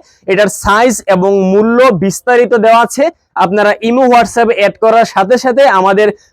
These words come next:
প্রতিনিধি আমাদের ডিজাইনগুলো আপনার কাছে পাঠিয়ে দিবে। আপনি প্রত্যেকটি ক্যাটালগে এটার মূল্য এবং সাইজ দেখতে পাবেন, ওখান থেকে আপনি নিজেও বুঝতে পারবেন, অথবা আমাদের সাথে যোগাযোগ করলে আমরা আপনাকে বুঝিয়ে দিতে পারবো। তাই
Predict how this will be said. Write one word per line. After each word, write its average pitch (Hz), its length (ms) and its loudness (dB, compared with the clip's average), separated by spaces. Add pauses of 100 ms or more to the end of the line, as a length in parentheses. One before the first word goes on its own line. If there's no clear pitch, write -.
(120)
প্রতিনিধি 294 640 0
আমাদের 190 500 -2
ডিজাইনগুলো 240 480 0
আপনার 220 340 0
কাছে 214 240 -2
পাঠিয়ে 214 340 0
দিবে। 254 240 0 (320)
আপনি 190 300 0
প্রত্যেকটি 277 1040 -2
ক্যাটালগে 233 500 2
এটার 214 300 2
মূল্য 220 420 0
এবং 202 400 0
সাইজ 185 360 -2
দেখতে 202 260 -2
পাবেন, 240 300 0 (320)
ওখান 240 280 -2
থেকে 254 260 0
আপনি 220 280 0
নিজেও 220 500 2
বুঝতে 233 320 0
পারবেন, 262 360 0 (260)
অথবা 254 440 2 (240)
আমাদের 240 380 0
সাথে 262 220 0
যোগাযোগ 233 360 2
করলে 240 280 0
আমরা 233 420 2
আপনাকে 226 420 0
বুঝিয়ে 214 500 0
দিতে 208 260 0
পারবো। 214 320 0 (680)
তাই 190 200 2